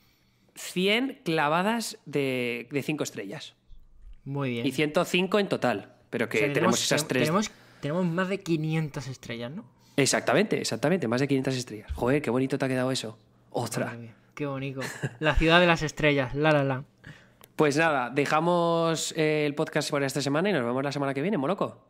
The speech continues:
Speaker 2: Eh, de nuevo, toca pensar tema porque, eh, eh... Eh, que se estrena, que se estrena, que se estrena. ¡Uh!
Speaker 1: Ah,
Speaker 2: Se
Speaker 1: hay
Speaker 2: estrena Do-,
Speaker 1: mucha,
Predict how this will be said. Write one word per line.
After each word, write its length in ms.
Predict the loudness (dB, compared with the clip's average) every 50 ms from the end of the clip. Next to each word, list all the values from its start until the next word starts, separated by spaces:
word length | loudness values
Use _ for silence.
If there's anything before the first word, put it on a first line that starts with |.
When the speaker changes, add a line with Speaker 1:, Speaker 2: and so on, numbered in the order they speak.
| _ _ _ _ _
Speaker 2:
Eh, 520 | -12 -10 -8 -6 -6 -6 -6 -6 -8 -8 -8 -6
de 80 | -4
nuevo, 340 | -2 0 2 4 4 4 2
toca 380 | 0 -6 _ -2 0 0 2 2
pensar 400 | 2 0 0 2 2 2 2 2 2
tema 380 | 2 2 4 4 2 0 -2 -4 _ -4
porque, 1000 | -2 0 0 0 0 -2 -4 -8 -8 -4 -2 0 0 0 2 0 0 0 -2 -4 -8
eh, 200 | -8 -8 -8 _ -4
eh... 360 | 0 0 2 0 0 -2 -8 -12 -20 -20 -20 -20 -20 -20 -20 _ _ _ _ -10
Eh, 360 | -6 -2 0 0 0 0 -2
que 80 | -4 -4
se 120 | -4 -4
estrena, 380 | -4 -4 -2 -2 0 0 0 -2
que 100 | -2 -2
se 80 | -4 -4
estrena, 340 | -4 -2 -2 -2 -2 -2 -2
que 100 | -2 -4
se 60 | -4
estrena. 580 | -6 -4 -2 0 0 2 2 2 0 -2 -2 -2
¡Uh! 500 | -2 0 4 4 6 6 6 6 6 6
Speaker 1:
Ah, 80 | 6 4
Speaker 2:
Se 120 | 4 2
Speaker 1:
hay 40 | 0
Speaker 2:
estrena 260 | 2 4 6 6 8
Do-, 60 | 8 6
Speaker 1:
mucha, 380 | 6 4 4 2 0 -4 -14